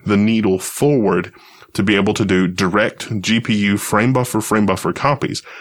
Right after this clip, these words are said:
At that point, we're no longer constrained by main memory bandwidth. We can literally copy that frame buffer directly into another G P U, from a guest G P U to a host G P U.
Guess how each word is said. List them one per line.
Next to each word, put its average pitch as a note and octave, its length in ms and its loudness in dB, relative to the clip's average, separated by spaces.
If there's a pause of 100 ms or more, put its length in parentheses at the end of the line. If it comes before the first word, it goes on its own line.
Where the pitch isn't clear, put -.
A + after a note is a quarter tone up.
At - 160 0
that E3+ 220 0
point, G#3 260 0
we're G#2+ 120 2
no A#2+ 200 4
longer C3 320 2
constrained C#3+ 580 0
by F#2 140 2
main G2+ 320 2
memory G#2 340 2
bandwidth. F#2+ 460 0
We F#2+ 80 -4
can F#2 320 0
literally C3+ 340 2
copy A2+ 300 0
that G2 160 2
frame A2 240 0
buffer F2 380 -2 (340)
directly G#2 680 0
into G2+ 600 0
another F#2 320 0
G F2+ 200 -2
P F#2+ 220 -4
U, E2+ 100 0
from F2+ 200 -2
a D#2+ 60 0
guest A2 320 -2
G C#3 100 -2
P B2+ 160 -4
U A#2 120 0
to G#2 140 -2
a E2+ 40 -2
host G#2+ 300 0
G F#2 140 -4
P F2+ 160 -4
U. E2+ 160 -4